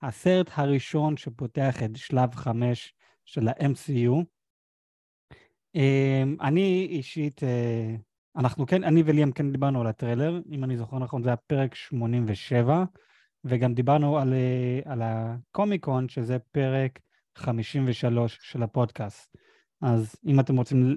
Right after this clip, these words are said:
ל-, להשוות בין התיאוריות שלנו שם לסרט, אתם מוזמנים ללכת לשם. אמ, אז כן, אני ממש התרגשתי לסרט הזה,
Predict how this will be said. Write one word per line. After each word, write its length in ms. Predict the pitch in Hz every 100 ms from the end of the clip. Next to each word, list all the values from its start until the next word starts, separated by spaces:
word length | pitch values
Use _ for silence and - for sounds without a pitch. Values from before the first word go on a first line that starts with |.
| -
ל-, 400 | - 135 135 131 120 _ -
להשוות 540 | 139 131 - 139 139
בין 220 | 127 127 139
התיאוריות 420 | 165 127 143 139
שלנו 240 | 135 131 127
שם 420 | - 151 147 139
לסרט, 1000 | 123 117 117 - _ - 156 151 147 147 - _ _ _ _ _
אתם 120 | 139
מוזמנים 420 | 120 120 127 131
ללכת 220 | 127 120 117
לשם. 240 | 110 107 - _ _ - _ _ -
אמ, 600 | 143 147 151 151 151 147 139 - _ _ _ _ _ _ _ _ _ _ _ -
אז 120 | 156
כן, 180 | 175 127
אני 180 | 135 208
ממש 280 | 190 180 160
התרגשתי 420 | 156 143 127 139
לסרט 300 | 120 123 131
הזה, 180 | 123